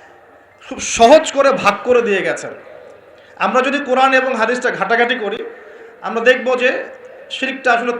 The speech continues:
তিন প্রকার হয়। এই তাওহীদ এবং শিরকটা তিন প্রকার হয়। একটা হলো একত্ববাদ, যেমন তিন প্রকার হয়, শিরকও তিন প্রকার হয়। যেমন আল্লাহ পাকের তাওহীদ, একত্ববাদ যেমন তিন ভাগে ভাগ করা যায়,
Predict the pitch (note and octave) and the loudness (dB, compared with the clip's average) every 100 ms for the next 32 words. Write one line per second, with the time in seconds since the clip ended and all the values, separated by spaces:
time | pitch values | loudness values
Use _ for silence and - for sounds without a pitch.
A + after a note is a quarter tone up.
0 | - D4+ C#4+ B3 G#3 F3 D#3 C3+ - - | -4 -6 -4 -4 -2 -2 -4 -8 -12 -12
1 | E3 F#3+ G#3 B3 B3 A3 G#3 A3 G#3 A#3 | -6 -4 0 0 -2 -4 -4 -6 -6 -6
2 | B3 C#4 C4 B3+ G3 D#3 B2+ A2+ - - | -6 -4 -6 -4 -6 -6 -8 -12 -16 -20
3 | - - - - - G3+ - C#4 C4 B3 | -20 -20 -20 -20 -6 -6 0 0 2 0
4 | C#4+ - - - - - - - - _ | -4 -8 -18 -20 -20 -20 -20 -20 -20 _
5 | - G#3 C#4+ D4 D4+ C#4 D4+ - B3+ C4 | -6 -4 -2 -2 0 4 4 4 0 0
6 | B3+ B3+ A3+ A3+ G#3 F3+ D3+ D3 - - | -2 -4 -4 -2 0 0 0 -2 -2 -8
7 | - - - - - - - D#4+ D#4+ C#4 | -16 -20 -20 -20 -18 -8 -2 -2 0 -2
8 | A3+ G3 D#3+ C3+ - - - - - - | -2 -4 -6 -6 -8 -14 -18 -20 -20 -20
9 | - - - - E3+ F#3 A#3+ B3+ C4 C4+ | -20 -20 -20 -8 -4 2 2 2 0 0
10 | A#3+ A#3+ A#3+ C#4 G#3 A#3 B3+ C4+ C4+ C4+ | 2 2 2 0 -2 -2 -4 -2 0 0
11 | A#3+ A#3+ A3+ A#3+ A3+ A3 G3+ F#3+ F3 F3 | -2 -4 -6 -8 -4 -2 0 -2 -2 -4
12 | D3+ D3+ D#3 | -4 -4 -6